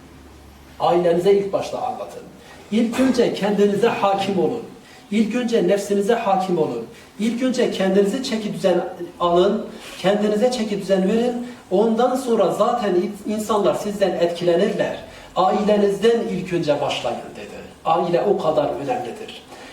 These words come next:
Aileden başladığınız zaman diğer insanlar da sana bakarak ne olur? Halleri değişir.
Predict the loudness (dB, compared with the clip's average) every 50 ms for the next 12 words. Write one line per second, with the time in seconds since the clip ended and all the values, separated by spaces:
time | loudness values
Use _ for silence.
0 | -6 0 2 2 4 4 4 4 4 4 4 2 2 0 0 2 2 2 2 2
1 | 0 0 0 2 2 0 0 0 0 0 0 2 2 2 2 2 0 -4 -8 -12
2 | -16 -18 -20 -20 -20 -20 -16 -8 -2 0 0 0 0 0 -2 -2 -2 -2 0 2
3 | 4 6 6 6 6 4 2 0 -2 -2 -2 -2 0 0 0 0 -2 -2 -2 0
4 | 0 0 -2 -2 -2 0 0 0 0 2 2 2 0 0 -4 -6 -4 -4 -2 0
5 | -2 -2 -2 -2 -4 -6 -6 -8 -10 -10 -12